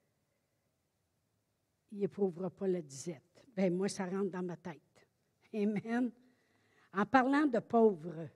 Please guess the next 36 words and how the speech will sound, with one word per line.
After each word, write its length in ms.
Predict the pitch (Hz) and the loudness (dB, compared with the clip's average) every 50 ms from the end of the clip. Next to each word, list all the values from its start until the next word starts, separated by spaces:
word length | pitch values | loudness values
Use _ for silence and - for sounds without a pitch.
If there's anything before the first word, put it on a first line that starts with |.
| _ _ _ _ _ _ _ _ _ _ _ _ _ _ _ _ _ _ _ _ _ _ _ _ _ _ _ _ _ _ _ _ _ _ - | _ _ _ _ _ _ _ _ _ _ _ _ _ _ _ _ _ _ _ _ _ _ _ _ _ _ _ _ _ _ _ _ _ _ 0
il 80 | 185 | 2
y 20 | 226 | 4
en 120 | 226 254 | 6 6
a 100 | 277 294 | 6 6
des 160 | 262 262 240 | 8 6 6
gens 180 | 208 226 269 269 | 6 6 4 4
qui 120 | 262 262 | 2 0
vont 200 | 240 220 220 226 | -2 -2 0 0
dire, « 400 | 214 175 196 233 233 226 233 226 - - _ _ _ - | 0 0 0 2 4 2 2 0 -6 -16 _ _ _ 4
Hein, 160 | - 320 277 - - - - - _ _ _ _ _ _ _ _ _ _ _ - | 6 6 6 4 0 -6 -20 -20 _ _ _ _ _ _ _ _ _ _ _ -8
ils 60 | 190 | 0
savent 220 | - 302 294 294 269 | 4 6 8 8 8
même 180 | 294 302 277 | 6 6 4
pas 120 | 196 285 269 | 4 2 2
comment 320 | 277 269 262 262 262 262 | 4 4 4 4 4 2
gérer 360 | 208 - 254 247 240 254 269 | 4 6 6 6 6 4 2
leurs 220 | 262 254 247 208 202 | 0 0 0 0 -2
argent. 340 | 220 202 185 196 247 262 262 | -4 -4 -2 -2 -2 -2 -2
T'as-tu 260 | 254 233 - - 254 | -2 -6 -8 -6 -6
vu 100 | 254 277 | -6 -4
comment 240 | 269 262 247 240 240 240 240 - | -2 0 0 0 0 -2 -4 -4
ils 80 | 226 | -2
dépensent ? 500 | 196 220 208 - 233 240 262 277 254 - | 0 0 0 2 0 0 0 0 -2 -4
T'as-tu 240 | - 226 - - 247 | -6 -6 -4 -4 -4
vu 120 | 240 285 | -2 -2
comment 260 | 277 - 262 240 233 240 | 2 2 2 2 2 0
ils 140 | 240 - | -2 -4
font 220 | - - 247 233 220 | -6 -4 -2 -2 -2
ci ? » 200 | - - 277 226 - - _ _ _ _ _ - | -2 -2 -4 -4 -6 -10 _ _ _ _ _ 0
Hey, 240 | 226 330 370 294 196 - _ _ _ _ - | 2 4 4 4 2 -4 _ _ _ _ -4
la 200 | 190 226 226 220 | 2 4 4 4
Bible, 320 | 190 240 311 370 370 285 | 6 6 6 6 6 4
elle 120 | 294 233 190 | 2 -2 -2
te 160 | - - 247 | 0 2 2
dit 300 | 220 180 165 160 180 208 | 2 2 0 -6 -6 -6
pas 420 | - _ - 247 285 311 330 330 | -8 _ 2 4 6 6 6 4